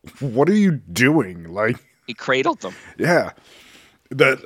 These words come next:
Speaker 1: and like you said, Rob, the only cool thing was seeing Sting come down from the rafters. That was it. Other than that, Ric Flair, his slow punches, like, it's, it's not there, Rick.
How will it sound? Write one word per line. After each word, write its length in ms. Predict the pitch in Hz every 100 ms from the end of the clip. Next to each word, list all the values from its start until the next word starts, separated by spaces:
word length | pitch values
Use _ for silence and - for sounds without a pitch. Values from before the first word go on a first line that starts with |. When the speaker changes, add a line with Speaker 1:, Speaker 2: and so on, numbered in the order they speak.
| 143
Speaker 1:
and 120 | 147
like 220 | 147 156
you 60 | 170
said, 260 | - 117
Rob, 260 | 98 95 90
the 100 | 107
only 240 | 139 156
cool 220 | 143 143
thing 320 | 135 127 123 117
was 120 | 104
seeing 360 | - 120 117
Sting 320 | 113 - 110 101
come 180 | 104
down 220 | 101 95 92
from 120 | 95
the 80 | 85
rafters. 460 | 76 - - - _ _ _ _ _ _ _ _ _ _ _ _ _ _ _ _
That 200 | 139 113 95
was 100 | 95
it. 160 | 85 - _ _ _ _ _ _ _ _ -
Other 220 | 110 123
than 180 | 120 113
that, 340 | 110 120 120 _ _ -
Ric 260 | 95 120
Flair, 480 | - 107 110 113 113
his 240 | 101 101 -
slow 560 | - - 90 95 101
punches, 640 | 95 104 101 - 98 98 -
like, 260 | 98 95 -
it's, 380 | 101 - - - - - - _
it's 200 | 117 -
not 280 | 123 127 113
there, 240 | 117 110 101
Rick. 400 | 101 98 -